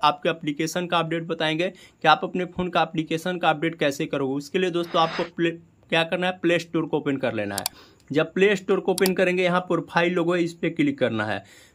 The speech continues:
जैसे क्लिक करेंगे दोस्तों, तो यहाँ पे एक सेटिंग है, मैनेज एप्स एंड डिवाइस का, इस पर क्लिक करना है। जैसे क्लिक करेंगे, तो यहाँ पे दिखा रहा है अपडेट्स अवेलेबल,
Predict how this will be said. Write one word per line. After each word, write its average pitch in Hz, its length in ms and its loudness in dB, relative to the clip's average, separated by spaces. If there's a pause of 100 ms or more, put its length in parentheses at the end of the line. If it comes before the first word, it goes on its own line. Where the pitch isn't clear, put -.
(120)
जैसे 165 340 2
क्लिक 208 260 -4
करेंगे 196 240 2
दोस्तों, 190 300 0
तो 196 120 -4
यहाँ 185 240 0
पे 190 80 4
एक 190 140 -2
सेटिंग 180 280 0
है, 185 60 2
मैनेज 170 440 2
एप्स 170 260 2
एंड 160 140 2
डिवाइस 147 360 0
का, 175 100 2
इस 160 140 0
पर 165 140 -4
क्लिक 131 280 -2
करना 107 240 0
है। 98 140 -2 (380)
जैसे 160 280 2
क्लिक 202 260 -2
करेंगे, 196 220 2
तो 190 100 -2
यहाँ 185 140 2
पे 190 120 -2
दिखा 185 260 0
रहा 180 100 4
है 160 60 4
अपडेट्स 175 400 0
अवेलेबल, 165 560 4